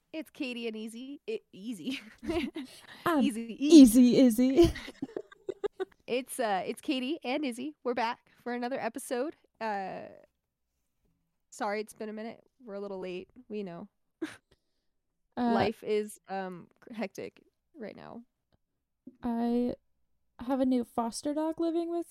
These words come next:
Speaker 2: me, so if you hear extra animal noises, that's him. <laughs> That's
Speaker 1: He's
Speaker 2: our
Speaker 1: got all
Speaker 2: nephew.
Speaker 1: her animals. <laughs> Okay,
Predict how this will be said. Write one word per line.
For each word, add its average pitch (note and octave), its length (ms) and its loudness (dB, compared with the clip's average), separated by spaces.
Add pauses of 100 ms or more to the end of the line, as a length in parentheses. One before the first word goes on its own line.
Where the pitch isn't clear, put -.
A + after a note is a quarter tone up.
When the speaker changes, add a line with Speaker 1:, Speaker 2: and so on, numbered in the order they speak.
Speaker 2:
me, F4 340 -4
so - 200 -8
if A3+ 120 -8
you A#3+ 80 -4
hear C4 400 -4
extra - 400 -6
animal A3 320 -4
noises, - 840 -10 (500)
that's - 600 -6 (640)
him. C#4+ 360 -2
<laughs> - 500 -10
That's - 760 -2
Speaker 1:
He's F4+ 60 2
Speaker 2:
our F4+ 60 2
Speaker 1:
got C4+ 120 0
all A3 240 0
Speaker 2:
nephew. G#3+ 80 0
Speaker 1:
her D3+ 40 0
animals. D#3 640 -6
<laughs> D#4+ 40 -18 (1300)
Okay, A#3 220 -12